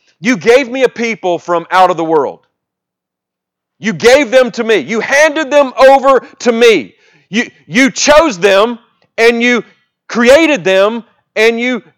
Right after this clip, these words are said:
gave them to me. You had claim on them, and then you gave them to me," verse six.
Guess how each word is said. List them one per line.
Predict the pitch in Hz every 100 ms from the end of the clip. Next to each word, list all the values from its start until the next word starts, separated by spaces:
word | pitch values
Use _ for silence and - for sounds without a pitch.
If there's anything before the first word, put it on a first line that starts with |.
| 143
gave | 160 269 311 226 156
them | 196 214 220
to | -
me. | 247 277 147 _ _ _ _ _ _ _ _ _
You | - 233
had | 269 262 220
claim | - 285 339
on | 302 262 202
them, | 208 247 220
and | 226 233
then | 247
you | 233
gave | 175 247 302
them | 262 269
to | 226
me," | 247 247
verse | 190 185 151
six. | 185 127 - - -